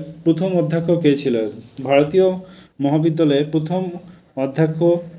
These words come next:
কে ছিল? শ্রী অরবিন্দ, শ্রী অরবিন্দ। নেক্সট কোশ্চেন দেখো, বলছে, কর্ণফুলীর যুদ্ধে নেতৃত্ব দেন কে? কর্ণফুলীর যুদ্ধে নেতৃত্ব কে দেন? এটা হচ্ছে তোমার সূর্য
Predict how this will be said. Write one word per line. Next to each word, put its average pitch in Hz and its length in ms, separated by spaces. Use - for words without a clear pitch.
কে 151 200
ছিল? 123 200
শ্রী 160 180
অরবিন্দ, 147 540
শ্রী 156 200
অরবিন্দ। 143 400
নেক্সট 156 380
কোশ্চেন 156 280
দেখো, 139 260
বলছে, 156 200
কর্ণফুলীর 165 640
যুদ্ধে 151 300
নেতৃত্ব 151 380
দেন 143 160
কে? 127 120
কর্ণফুলীর 175 640
যুদ্ধে 151 260
নেতৃত্ব 156 360
কে 147 80
দেন? 110 140
এটা 147 220
হচ্ছে 185 200
তোমার 190 300
সূর্য 139 220